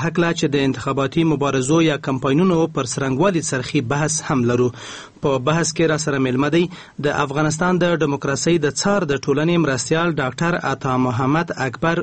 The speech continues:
اوریا. ګرانو اوریدونکو، د تخنیکي ستونزې له امله نن نشو کولای چې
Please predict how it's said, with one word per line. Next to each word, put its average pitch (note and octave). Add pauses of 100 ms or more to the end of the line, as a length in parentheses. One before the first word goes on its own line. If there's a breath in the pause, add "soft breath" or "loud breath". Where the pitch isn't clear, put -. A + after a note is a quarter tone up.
اوریا. C3 (420 loud breath)
ګرانو E3
اوریدونکو، C3 (440 loud breath)
د D#3
تخنیکي E3
ستونزې F#3+
له E3+
امله F3
نن E3+
نشو F3+
کولای E3+
چې D#3+